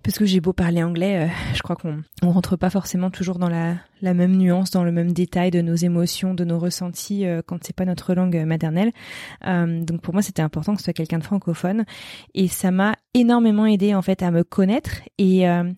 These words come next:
c'est marrant parce qu'en fait, cet accompagnement m'a beaucoup aidé aussi à connaître mon corps et à comprendre comment mon corps et mon esprit travaillaient ensemble. Euh, ça peut paraître un peu perché ce que je dis, mais voilà, ça m'a, ça m'a beaucoup, beaucoup, beaucoup aidé.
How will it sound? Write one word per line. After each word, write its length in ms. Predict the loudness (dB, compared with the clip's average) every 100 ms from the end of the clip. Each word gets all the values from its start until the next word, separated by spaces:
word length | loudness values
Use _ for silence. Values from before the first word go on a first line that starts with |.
| _
c'est 160 | -2 2
marrant 220 | 2 2
parce 180 | 0 0
qu'en 100 | -2
fait, 220 | -2 -2
cet 200 | -2 0
accompagnement 600 | 0 0 0 2 2 2
m'a 160 | 0 2
beaucoup 440 | 0 -2 -2 -2 0
aidé 320 | 0 2 2
aussi 560 | 2 0 -4 -6 -6 -6
à 120 | -8
connaître 520 | -4 -2 -2 -4 -4
mon 200 | -2 -2
corps 420 | -4 0 0 -2 -8 -18 -20 -18 -14 -6
et 100 | -6
à 60 |
comprendre 480 | -2 -2 -2 -2 -2
comment 280 | 0 2 2
mon 200 | 2 0
corps 440 | -2 -4 -4 -6 -12 -20 -20 _
et 120 | 0
mon 180 | 2 2
esprit 380 | 0 -2 -4 -4
travaillaient 400 | -2 2 4 4
ensemble. 340 | 0 -4 -6 -10 -8
Euh, 260 | -2 -2 -2 -6
ça 140 | -8
peut 100 | -4
paraître 260 | 0 2 2
un 40 |
peu 120 | 0
perché 300 | 0 2 0
ce 80 | 2
que 100 | 2
je 80 | 2
dis, 140 | 2
mais 100 | 2
voilà, 180 | 2 0
ça 140 | -2
m'a, 240 | -2 -2 -2
ça 140 | 0
m'a 120 | 2
beaucoup, 320 | 2 0 0 0
beaucoup, 260 | 0 -2
beaucoup 240 | -4 -2 0
aidé. 240 | 0 0